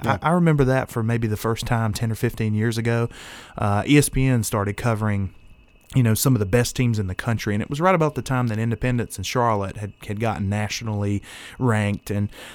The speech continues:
Speaker 2: uh, you could watch, you know, two schools in Florida play high school football, or two schools
Speaker 1: Yeah,
Speaker 2: in
Speaker 1: yeah, yeah,
Speaker 2: California
Speaker 1: yeah.
Speaker 2: play high school football. And, you know, turning on E S P N and seeing a high school game, just, it was confusing and almost off-putting
Speaker 1: It
Speaker 2: at
Speaker 1: was,
Speaker 2: first.
Speaker 1: it was. I remember that time period as well. And I, first time, I guess I,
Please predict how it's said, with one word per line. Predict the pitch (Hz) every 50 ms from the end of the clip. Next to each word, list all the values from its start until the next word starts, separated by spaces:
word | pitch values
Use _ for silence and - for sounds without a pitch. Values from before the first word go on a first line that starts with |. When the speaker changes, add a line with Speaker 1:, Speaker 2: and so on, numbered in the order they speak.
| - - -
Speaker 2:
uh, | - 107 107 107 104 - -
you | - 151
could | 143 156 139
watch, | 135 139 139 135 - - - -
you | - 131
know, | 107
two | - - 175
schools | 156 - - 156 156 151 -
in | 120
Florida | 104 - - 131 117 110 107 95 98 95
play | - - 110 101
high | 98 104
school | 101 - - 98 90
football, | - 107 92 - - - - - - -
or | -
two | 98 - 131 127
schools | 120 123 135 127 123 117
Speaker 1:
Yeah, |
Speaker 2:
in | 113 107
Speaker 1:
yeah, | 127 123
yeah, | 113 113
Speaker 2:
California | 113 107 120 117 110 104 95
Speaker 1:
yeah. | -
Speaker 2:
play | - 101
high | 98 95 101
school | 98 - - 98 90
football. | - 107 101 - 104 95 95 101
And, | 101 104 101 -
you | - 117
know, | 113 107
turning | - - 156 156 147 131
on | 123 120 117
E | 117 117
S | 107 -
P | - 117 113
N | 113 107
and | 104 95
seeing | - 120 113 101
a | 92
high | 92 107 101
school | - - - 101
game, | 98 98 95 92 92 92
just, | 92 101 - - - - - - - - - - - - - _ - -
it | - - 160
was | 151 143 -
confusing | - 156 135 - - 190 220 196 160 185 156
and | 139 143
almost | 151 170 180 156 143 -
off-putting | 127 156 208 - - 131 - - -
Speaker 1:
It |
Speaker 2:
at | 277
Speaker 1:
was, | 302 285
Speaker 2:
first. | - - - 107 - -
Speaker 1:
it | 185
was. | 190 208 214 196 139 98 - -
I | 143 156
remember | 170 170 170 180 175 165 147 127
that | 120 117 117 104 92 - -
time | - 151 143 135 131
period | 120 135 123 107 104 95 95 95
as | 95 90
well. | 101 110 120 123 117 101 95 95
And | 98 98
I, | 92 92 107 110 - - -
first | - - 196 - -
time, | 185 160 143
I | 135 135
guess | 127 131 120 -
I, | 127 123 123